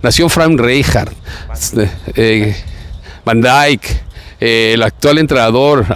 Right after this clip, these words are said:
eh, Aaron Winter, eh, de la selección holandesa. O sea, han tenido de verdad cuna de futbolistas de primera categoría, de un nivel extraordinario. Mira, toma los jugadores que están llegando.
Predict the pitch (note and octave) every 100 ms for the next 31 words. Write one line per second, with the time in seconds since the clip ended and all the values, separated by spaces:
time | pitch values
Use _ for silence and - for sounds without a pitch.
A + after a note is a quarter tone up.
0 | G#2 G#2 G2+ G2+ G2+ G2 F#2+ A2+ C3 B2
1 | C3 C#3+ - A2 F#2 - - - - -
2 | - - A2+ G#2+ G2+ G2+ G#2+ A#2 C3+ C3+
3 | G#2 G#2+ B2+ B2 G2+ - - - - -
4 | - E3 F#3+ A3 A3 G#3 F#3+ E3+ B2 C#3
5 | - - - - - - - - F#3 F#3+
6 | F#3 B2+ A#2+ B2 C#3+ D3+ C3 G2+ F#2 A2
7 | C3 C3 G2+ G#2 F#2+ G2+ A2+ B2+ A2 G2
8 | F#2 A2 B2+ A#2+ G#2 F#2 F2+ F#2+ G2 A#2
9 | A2 - - G2+ G2 A2+ A#2 B2+ A#2+ F#2+
10 | - B2 A2+ F#2+ - F#2 G#2 F#2+ F#2+ -
11 | G2+ F2 G2+ G#2